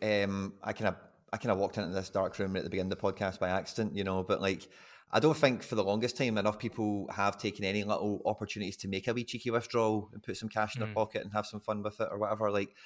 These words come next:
Speaker 1: I don't withdraw every month, right? But I withdraw, like, I'll try and, you know, if I do a big trade, like, typically, like, uh, probably one of the recent exceptions was when I sold you that Tonali, 'cause I had to go and get a card directly with that. But quite often, if I do sell something for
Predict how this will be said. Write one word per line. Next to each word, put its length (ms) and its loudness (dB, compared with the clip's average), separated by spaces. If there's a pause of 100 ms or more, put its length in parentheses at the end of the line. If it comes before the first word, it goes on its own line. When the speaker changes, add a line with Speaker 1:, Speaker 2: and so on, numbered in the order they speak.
(280)
Speaker 1:
I 80 6
don't 160 4
withdraw 340 8
every 200 6
month, 280 2
right? 160 6
But 80 0
I 120 8
withdraw, 540 6
like, 260 4
I'll 160 8
try 200 4
and, 300 2 (580)
you 80 0
know, 40 4
if 60 4
I 100 8
do 180 6
a 40 8
big 240 4
trade, 400 0 (200)
like, 200 -4
typically, 360 0
like, 260 4
uh, 100 4 (380)
probably 240 8
one 140 8
of 60 4
the 100 2
recent 240 0
exceptions 560 0
was 200 -2
when 120 0
I 60 2
sold 280 -4
you 60 0
that 160 2
Tonali, 360 0
'cause 120 -4
I 80 6
had 120 2
to 60 -10
go 100 -2
and 100 -2
get 160 2
a 40 -8
card 280 2 (100)
directly 320 0
with 160 0
that. 220 2 (480)
But 120 2
quite 200 8
often, 260 8
if 100 0
I 80 8
do 140 4
sell 180 4
something 360 0
for 320 0